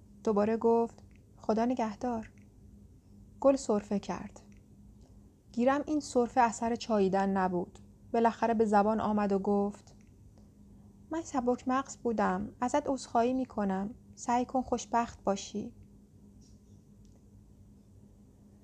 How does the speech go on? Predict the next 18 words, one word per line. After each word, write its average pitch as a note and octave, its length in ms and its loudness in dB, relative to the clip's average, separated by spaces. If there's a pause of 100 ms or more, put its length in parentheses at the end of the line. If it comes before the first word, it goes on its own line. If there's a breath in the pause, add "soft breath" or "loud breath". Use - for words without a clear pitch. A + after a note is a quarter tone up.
(240)
از A#3+ 140 6
اینکه C#4 200 4
به B3+ 80 6
سرکوفت A#3 640 2
و A#3 60 2
سرزنش‌های A3 720 2
همیشگی G#3+ 540 0
برنخورد G#3 760 2
حیرت G3+ 420 2
کرد F#3+ 440 -4 (320)
و G#3 80 0
سرپوش G#3 540 0
به G3+ 100 0
دست G#3 380 2
هاج G3 260 0
و G3 40 2
واج G3 380 2
ماند. F#3 400 -2